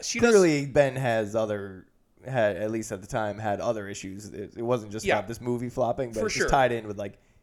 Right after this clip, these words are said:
Speaker 2: he became a huge mess
Speaker 1: Yeah,
Speaker 2: for,
Speaker 1: for
Speaker 2: like,
Speaker 1: sure.
Speaker 2: six, seven, eight years.
Speaker 1: So, yeah, so Jen has music. She's always around. She's a big star the entire time. She's in stuff like The Backup Plan. She's in, like, What to Expect When You're Expecting. She has her N B C show,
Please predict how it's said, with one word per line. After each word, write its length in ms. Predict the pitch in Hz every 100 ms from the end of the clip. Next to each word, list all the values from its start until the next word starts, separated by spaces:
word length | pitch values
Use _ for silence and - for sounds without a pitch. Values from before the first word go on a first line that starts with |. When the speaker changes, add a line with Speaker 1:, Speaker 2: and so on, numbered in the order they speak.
| -
Speaker 2:
he 160 | 147
became 360 | 123 107 113 95
a 80 | 95
huge 280 | 104 95
mess 300 | 92 - - -
Speaker 1:
Yeah, 180 | 190
Speaker 2:
for, 140 | 127 110
Speaker 1:
for 60 | 160
Speaker 2:
like, 100 | -
Speaker 1:
sure. 240 | 127 101
Speaker 2:
six, 480 | 82 - - 147 -
seven, 300 | - 110 104
eight 140 | 107 98
years. 320 | 95 87 -
Speaker 1:
So, 160 | - 302
yeah, 240 | 311 196
so 180 | - 254
Jen 300 | 202 294 311
has 220 | 302 190
music. 400 | 185 202 180 151
She's 200 | - 196
always 380 | 202 226 240 208
around. 560 | 196 147 143 143 143 143
She's 180 | 185 185
a 40 |
big 220 | 190 262
star 420 | - - 143 143 139
the 120 | 139
entire 360 | 139 - 131
time. 240 | 135 139 131
She's 200 | 165 160
in 80 | 196
stuff 180 | 202 196
like 120 | 185
The 80 | 156
Backup 560 | - 135 143 143 139
Plan. 580 | - 139 131 131 131 131
She's 280 | - 165 143
in, 300 | 156 156 147
like, 180 | 143 139
What 280 | 131 165 165
to 120 | 185
Expect 520 | 160 - - 147 -
When 120 | 143
You're 140 | 139 135
Expecting. 560 | - - 139 135 143 131
She 160 | -
has 120 | 170 165
her 140 | 160
N 140 | 143 156
B 140 | 147
C 300 | 139 - 135
show, 560 | 147 143 147 139 143